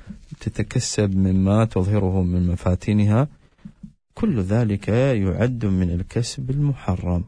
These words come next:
ليس من كسبا حلالا. والله جل وعلا أمرنا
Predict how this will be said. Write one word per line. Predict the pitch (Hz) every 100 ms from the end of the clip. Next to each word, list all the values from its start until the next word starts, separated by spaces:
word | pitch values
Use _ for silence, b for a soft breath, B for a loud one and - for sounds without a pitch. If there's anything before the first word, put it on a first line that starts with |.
| - B B B -
ليس | 175 -
من | 120 104
كسبا | - 107 - 104 107 110
حلالا. | - 92 98 95 87 - B B B B B -
والله | 107 127 120 95
جل | 117 107 92
وعلا | 87 98 117 135 - 113
أمرنا | 123 117 104 95 107 147